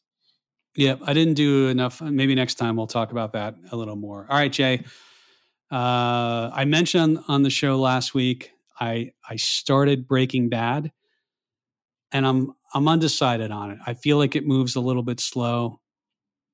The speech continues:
I might have to finish it just to finish it.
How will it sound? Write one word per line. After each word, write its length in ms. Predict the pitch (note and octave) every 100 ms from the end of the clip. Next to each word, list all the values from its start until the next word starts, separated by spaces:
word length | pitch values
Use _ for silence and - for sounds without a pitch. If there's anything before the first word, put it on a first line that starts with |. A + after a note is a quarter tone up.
| _ _ _ _ _ _ -
I 60 | A#2+
might 320 | B2 C3+ C3+
have 140 | C3
to 100 | C3
finish 400 | - C3 C3 B2
it 140 | C3 B2+
just 240 | A#2+ -
to 60 | C3+
finish 420 | C#3+ C#3 C3+ -
it. 160 | C3